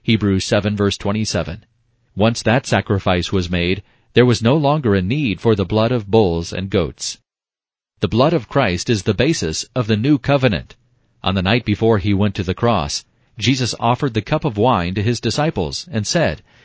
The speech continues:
"This cup is the new covenant in my blood, which is poured out for you." Luke twenty-two, verse twenty. The pouring of the wine in the cup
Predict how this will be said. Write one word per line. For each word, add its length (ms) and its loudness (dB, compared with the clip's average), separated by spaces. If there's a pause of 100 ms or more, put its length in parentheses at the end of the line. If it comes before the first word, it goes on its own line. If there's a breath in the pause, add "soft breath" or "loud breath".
(120 soft breath)
"This 240 4
cup 320 0
is 140 0
the 80 2
new 240 4
covenant 500 0
in 140 -2
my 120 2
blood, 400 0 (300 soft breath)
which 180 0
is 140 2
poured 380 2
out 200 0
for 140 0
you." 380 -2 (380)
Luke 200 2
twenty-two, 500 0
verse 220 -2
twenty. 460 -6 (560)
The 80 2
pouring 400 2
of 80 0
the 100 2
wine 460 0
in 80 0
the 80 -2
cup 320 -4